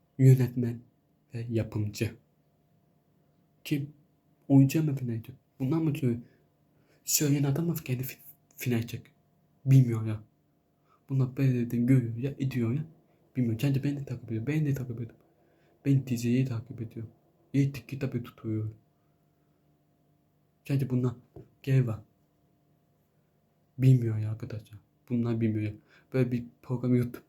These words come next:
bir program yapıyor. Gel yapıyor, yap-, yap-, YouTube yapıyor. Kanal açıyor ya. Ama bu gibi ben buna davaya koyuyor arkadaşlar. İnanmayın. İnanmayın ya. Yalan atıyor ya. Mesela,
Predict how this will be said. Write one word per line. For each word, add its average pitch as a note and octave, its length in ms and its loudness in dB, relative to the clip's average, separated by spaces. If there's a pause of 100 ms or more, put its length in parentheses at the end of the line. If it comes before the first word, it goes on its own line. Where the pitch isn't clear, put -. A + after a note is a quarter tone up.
(140)
bir A#2+ 200 -6
program A#2+ 400 -2
yapıyor. G#2+ 300 -6
Gel A2 240 -4
yapıyor, A2+ 380 -6
yap-, - 180 -20
yap-, A#2+ 200 -10
YouTube B2+ 180 -10 (120)
yapıyor. - 180 -20
Kanal A#2+ 320 -8
açıyor - 280 -16
ya. D3+ 100 -10 (760)
Ama D#3 320 -6 (300)
bu C3 120 0
gibi A2+ 180 -6
ben A2 260 -2 (640)
buna B2 220 0
davaya A2 440 0
koyuyor A2 260 -4
arkadaşlar. A2+ 460 -10 (340)
İnanmayın. G#2 460 -4 (1300)
İnanmayın A2 460 -2
ya. G#2+ 300 2 (520)
Yalan A#2+ 300 2
atıyor A2 320 -4
ya. G#2 100 -8
Mesela, A2 280 -2